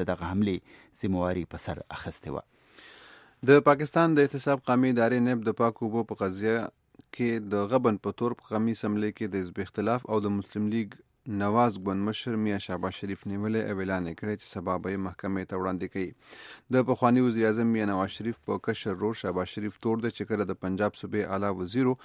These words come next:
Speaker 2: نو د پاکو اوبو په یو پروژه کې د څلورو اربو روپو غبن کړی دی. د پنجاب صوبې پخواني د قانون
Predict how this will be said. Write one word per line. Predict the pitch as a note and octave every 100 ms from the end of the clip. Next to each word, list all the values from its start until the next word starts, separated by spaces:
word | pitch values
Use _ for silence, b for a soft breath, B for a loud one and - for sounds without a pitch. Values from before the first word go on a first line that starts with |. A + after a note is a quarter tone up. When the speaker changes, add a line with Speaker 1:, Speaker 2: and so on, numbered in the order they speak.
| B B A#2+
Speaker 2:
نو | A#2
د | A2+
پاکو | B2+ - A2+
اوبو | G2+ A#2 G#2+
په | G2
یو | F#2+
پروژه | F#2+ F#2+ A2 G#2
کې | A2+ G#2
د | F#2+ G2+
څلورو | G#2 A2+ G#2+ F2+
اربو | G2 G2 G2+ F#2
روپو | - G2+ F#2 F#2+
غبن | F2+ F#2 -
کړی | F#2+ F2+
دی. | F#2+ F#2+ - B B B B A#2
د | A#2+
پنجاب | B2 A#2 B2+ A#2+ - A#2 -
صوبې | A2 A#2 A#2 A2 G#2
پخواني | - G#2 G#2+ G#2
د | G2
قانون | G2 G2